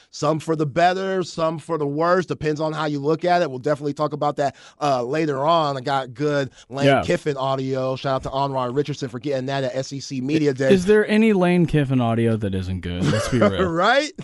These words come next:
Speaker 1: Right? Like,
Speaker 2: It's
Speaker 1: he's
Speaker 2: the
Speaker 1: a
Speaker 2: best
Speaker 1: character.
Speaker 2: audio. He's such a character.
Speaker 1: Yeah, yeah, but he has his own thoughts on the N I L, and, yeah, that, that's just so important when you bring a coach in. They definitely have to understand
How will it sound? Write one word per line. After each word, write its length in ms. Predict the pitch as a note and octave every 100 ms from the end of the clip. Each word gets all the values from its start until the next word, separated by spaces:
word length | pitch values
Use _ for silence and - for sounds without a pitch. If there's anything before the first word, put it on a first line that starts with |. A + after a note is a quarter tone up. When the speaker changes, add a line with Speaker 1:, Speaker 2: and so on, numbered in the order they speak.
| - _ _ _
Speaker 1:
Right? 440 | D#3 F3 G#3 G#3 -
Like, 200 | D#3 D3+
Speaker 2:
It's 80 | F#3+
Speaker 1:
he's 120 | E3+
Speaker 2:
the 60 |
Speaker 1:
a 40 | F#3
Speaker 2:
best 160 | F#3+
Speaker 1:
character. 200 | D#3 D3+
Speaker 2:
audio. 360 | D3+ C#3+ A2+ G#2+
He's 240 | A2 C3 A2
such 320 | - C#3+ -
a 20 |
character. 460 | G2+ F#2+ C#2+ - C3+
Speaker 1:
Yeah, 280 | C3+ A2+ G2
yeah, 300 | C#3 C3 B2
but 220 | B2 B2+
he 120 | C#3+
has 320 | D#3 D#3 C#3+
his 240 | F3 F#3 D#3+
own 220 | D3 C3
thoughts 360 | - C3+ C3 - _ -
on 160 | C3+
the 120 | C3+ B2+
N 160 | C3+
I 220 | C3 B2+ B2+
L, 340 | C3 C3 C3 -
and, 480 | C#3 C3+ C3 B2 G#2+ _ -
yeah, 160 | C3+
that, 160 | C3+ D#3
that's 160 | D3+
just 280 | - F#3+ -
so 200 | - F3
important 540 | E3 C#3+ - D#3+ C#3 C3
when 100 | C3
you 100 | C#3
bring 320 | B2 D3+ D#3
a 80 | B2+
coach 400 | - D3 C3+ -
in. 320 | C3+ C#3+ B2+
They 140 | A2 A2+
definitely 380 | A2 C3 C#3+ C#3+
have 180 | C#3+
to 100 | D3
understand 640 | C3 C#3+ C#3 - C#3+ C#3+